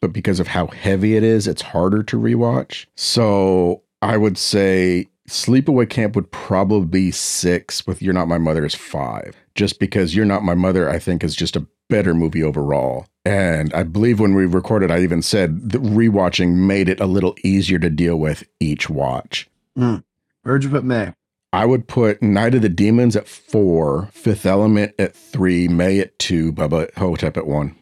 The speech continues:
Speaker 2: I, uh, I, I can't watch May that often. I like to save it for a special occasion.
Speaker 1: Uh, I would, th-, I would put it on and just, even as background, just the music that it plays and the lines.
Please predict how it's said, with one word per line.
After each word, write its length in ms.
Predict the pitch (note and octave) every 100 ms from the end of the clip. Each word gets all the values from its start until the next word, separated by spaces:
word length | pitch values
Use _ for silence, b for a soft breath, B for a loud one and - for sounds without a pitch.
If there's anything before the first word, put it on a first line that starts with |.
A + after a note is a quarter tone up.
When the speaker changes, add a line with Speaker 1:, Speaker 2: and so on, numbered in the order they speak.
| _ -
Speaker 2:
I, 260 | D3 E3+
uh, 320 | D#3+ C#3+ B2 B2
I, 180 | D#3 D3
I 80 | C3
can't 220 | D3+ E3
watch 280 | A2+ C3 B2+
May 240 | A#2 A2 G#2+
that 180 | F#2+ G2
often. 320 | F#2+ - G2+
I 40 |
like 200 | G#2+ G#2+
to 80 | G#2
save 320 | G#2 A2 G#2
it 100 | G2
for 140 | G2+ G2+
a 40 |
special 380 | G2 - G#2+ G#2
occasion. 600 | G2+ - G#2 F#2+ G#2+ G2+ - _ -
Speaker 1:
Uh, 120 | C#3
I 160 | D3 F#3
would, 380 | G3 G3+ E3 - _ C#3
th-, 220 | F#3 F3+ -
I 140 | C#3
would 200 | A3 F3+
put 180 | - C#3
it 80 | A#2
on 300 | A2+ A2 A2
and 180 | A#2 G2+
just, 320 | A2+ - - -
even 240 | C#3 D#3
as 140 | C3 F2+
background, 560 | G#2 A2+ - D#2 D#2+
just 240 | G#2+ - A2
the 40 |
music 500 | G2 F#2 G2+ G2+ G2+
that 100 | G2+
it 100 | F#2+
plays 540 | - F#2+ F#2+ F#2 F#2 F2+
and 100 | F#2
the 80 |
lines. 640 | E2+ E2 E2+ E2+ E2+ E2 -